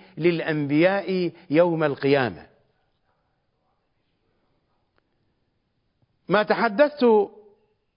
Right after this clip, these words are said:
عن جعفر لضيق الوقت، مع ملاحظة أن الإشارات التي عندنا تشير إلى أن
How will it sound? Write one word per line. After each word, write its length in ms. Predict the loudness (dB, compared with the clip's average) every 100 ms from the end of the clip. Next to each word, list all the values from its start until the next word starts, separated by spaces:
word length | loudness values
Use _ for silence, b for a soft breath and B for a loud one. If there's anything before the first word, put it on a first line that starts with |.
| _ _
عن 260 | -4 -2 2
جعفر 520 | 0 0 2 0 0 2
لضيق 420 | 2 4 2 2
الوقت، 560 | 4 4 2 -6 -16 -14 -14 _ _ _ _ _ _ _ _ _ _ _ _ _ _ _ -4
مع 280 | -2 0 0
ملاحظة 880 | 2 2 2 0 0 -2 -4 -8 -10 _ _ _ _ _ _
أن 180 | -2 0
الإشارات 800 | 0 -2 -2 0 2 0 0 -2
التي 440 | 0 0 0 -4
عندنا 760 | 0 0 0 0 0 -2 -8 _ _ _ _ _ _ _ _ _ -8
تشير 680 | -8 -4 0 2 2 0 -6 _ _ _ -2
إلى 720 | 0 0 0 0 2 0 -2 -10 _ _ _ _ _ _ _ _ _ _ _ _ _ _ _ _ _ _ _ _ _ _ -2
أن 640 | 0 0 0 0 -4